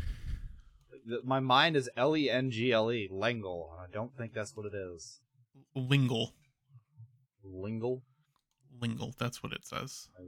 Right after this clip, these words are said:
Speaker 1: is, is, like, that his name, or is it the name of the undead or something?
Speaker 2: I think that's the name of the undead writer. Like, he's Kamen Rider Lingle.
Speaker 1: Oh, Kamen Rider Ling-,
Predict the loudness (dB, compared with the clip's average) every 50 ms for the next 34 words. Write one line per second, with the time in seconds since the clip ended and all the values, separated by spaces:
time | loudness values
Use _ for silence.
0 | -14 -14 -14 -14 -14 -14 -14 -14 -14 -14 -12 -14 -14 -14 _ _ _ _ _ _
1 | -16 -16 -16 -16 -18 -20 -20 -18 -16 -14 -12 -10 -8 -6 -6 -6 -8 -10 -10 -12
2 | -14 -18 _ -14 -14 -14 -14 -14 -14 -14 -14 -14 -14 -16 _ -16 -16 -16 -18 _
3 | -20 -20 -20 -20 _ _ _ _ -20 -20 _ _ _ _ _ _ -20 _ _ _
4 | _ _ _ _ 0 2 2 0 -2 -2 -6 -8 -8 -8 -4 -4 -2 -2 -2 -2
5 | -2 -4 -4 -2 -2 -4 -4 -2 -2 -2 -2 -2 -4 0 2 2 2 4 2 0
6 | 0 -2 -12 _ _ _ _ _ _ _ _ 2 2 4 2 8 10 10 12 12
7 | 12 10 12 12 12 12 10 8 4 0 -2 -2 -4 -4 -4 -6 _ _ _ _
8 | _ _ _ _ _ _ _ _ _ _ _ _ _ _ _ _ _ _ _ _
9 | _ _ _ _ _ _ _ _ _ _ _ _ _ _ _ _ _ _ _ _
10 | _ _ _ _ _ _ _ _ 6 12 12 12 12 12 12 10 2 -6 -4 2
11 | 6 6 6 6 4 2 6 6 8 8 8 4 0 -4 -4 -6 -8 -8 -10